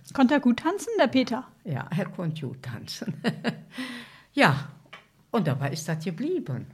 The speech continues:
Speaker 2: Der Peter hat mit mir getanzt, getanzt und getanzt und getanzt und hat mich abends da am Haus meiner Tante abgegeben.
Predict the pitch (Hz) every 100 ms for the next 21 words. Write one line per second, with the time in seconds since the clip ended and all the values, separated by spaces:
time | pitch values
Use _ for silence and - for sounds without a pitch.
0 | - _ _ _ _ _ _ _ 165 160
1 | 160 160 143 180 180 165 160 165 156 151
2 | 131 175 160 220 - 165 160 160 160 160
3 | 170 147 135 170 156 151 - 127 123 -
4 | 135 123 131 - - _ _ _ - _
5 | _ 185 160 175 156 147 - 156 131 139
6 | 135 - 139 131 - - _ _ _ 151
7 | 139 135 151 156 - 143 131 127 143 135
8 | 131 - 151 131 - 170 233 269 226 165
9 | 127